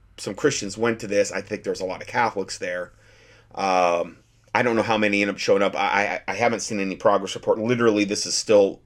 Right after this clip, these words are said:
the, I mean, the, the last day. So hopefully maybe something next week will,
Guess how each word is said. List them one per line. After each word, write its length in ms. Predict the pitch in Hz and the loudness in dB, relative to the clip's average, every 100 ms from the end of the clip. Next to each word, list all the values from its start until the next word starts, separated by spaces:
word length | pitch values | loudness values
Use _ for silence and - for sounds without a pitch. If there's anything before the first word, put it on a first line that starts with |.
| - | -20
the, 320 | 90 95 92 - - | -2 -2 -2 -6 -10
I 100 | 92 | -8
mean, 280 | 92 87 - _ - - _ _ _ | -6 -8 -12 _ -20 -20 _ _ _
the, 220 | 104 104 98 | 2 2 0
the 120 | 98 | -2
last 460 | 98 104 98 - 85 | 0 2 0 -4 -4
day. 360 | 95 90 73 - | -4 -4 -10 -10
So 540 | - 104 95 92 87 | 0 4 4 4 -2
hopefully 480 | - 139 139 123 123 | 0 2 2 -2 -2
maybe 240 | 113 110 104 | -2 -4 -4
something 340 | 123 107 104 | -4 -4 -6
next 280 | 101 - - | -6 -6 -6
week 280 | 107 98 101 | -4 -4 -2
will, 320 | 98 92 | 2 2